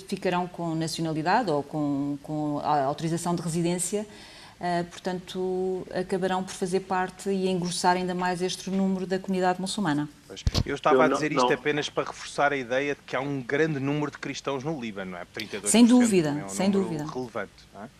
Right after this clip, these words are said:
Speaker 3: Não, mas o número relevante, desculpe, Khalid, é, é a perda de, do número
Speaker 2: A perda,
Speaker 3: de cristãos
Speaker 2: sim.
Speaker 3: no Líbano que a Catarina Martins esteve a explicar a razão, não é? Porque a, a relação de paridade que existia antes, neste momento, está posta em causa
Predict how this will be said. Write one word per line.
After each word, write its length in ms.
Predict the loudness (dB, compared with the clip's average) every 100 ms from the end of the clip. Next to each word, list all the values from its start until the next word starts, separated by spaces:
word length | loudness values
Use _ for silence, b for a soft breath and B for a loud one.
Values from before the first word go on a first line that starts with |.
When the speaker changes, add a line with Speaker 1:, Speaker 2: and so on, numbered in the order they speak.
| b 0
Speaker 3:
Não, 100 | 2
mas 120 | 6
o 60 | 6
número 240 | 6 6
relevante, 500 | 6 8 6 4 -4
desculpe, 420 | -10 -2 -2 0
Khalid, 540 | 4 6 6 2 0 0
é, 180 | 0 -2 -6 -6
é 380 | 4 4 4 2
a 40 | 0
perda 460 | 6 6 8 4
de, 280 | 2 0 0
do 200 | 0 0
número 240 | 4 4
Speaker 2:
A 40 | 4
perda, 160 | 2 0
Speaker 3:
de 80 |
cristãos 300 | -2 0 0
Speaker 2:
sim. 40 | 2
Speaker 3:
no 160 | 4
Líbano 320 | 6 6 6 4
que 140 | 0
a 20 |
Catarina 480 | 0 2 4 4 4
Martins 400 | 2 0 0 0
esteve 580 | 2 4 2 0 -2 4
a 100 | 4
explicar 440 | 2 -2 6 8 8
a 20 |
razão, 460 | 6 4 4 2 -2
não 160 | -4
é? 100 | -4 -6 B B B
Porque 560 | -16 -12 -2 2 4 4
a, 400 | 6 8 6 4
a 100 | 0
relação 340 | 4 6 6 4
de 80 |
paridade 580 | 4 2 4 6 6 4
que 80 | -4
existia 560 | -8 -6 2 4 4 4
antes, 220 | 0 -2
neste 220 | -2 -2
momento, 200 | -2 -2
está 160 | -2 -2
posta 320 | 0 -2 -2
em 80 | 2
causa 360 | 6 6 6